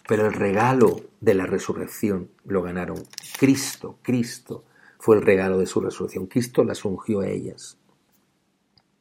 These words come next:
Qué precioso, ¿no? Eh, eh,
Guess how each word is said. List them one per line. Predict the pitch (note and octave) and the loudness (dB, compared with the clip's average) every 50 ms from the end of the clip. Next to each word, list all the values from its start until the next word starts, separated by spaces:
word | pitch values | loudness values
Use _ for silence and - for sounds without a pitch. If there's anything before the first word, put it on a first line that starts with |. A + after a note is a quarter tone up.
| _ _ _ | _ _ _
Qué | - - G#2 | -2 -2 -2
precioso, | - G2+ F#2 - A2 G#2 - - - | -2 -4 -4 0 -2 -2 -2 -4 -10
¿no? | F#2 G#2+ - - _ _ _ _ _ _ _ _ - - - - - - - - - _ _ _ _ _ - | -12 -12 -12 -14 _ _ _ _ _ _ _ _ -20 -20 -20 -20 -20 -20 -20 -20 -20 _ _ _ _ _ -6
Eh, | - A2 G2+ - | -4 -4 -4 -6
eh, | - - - - | -8 -16 -18 -20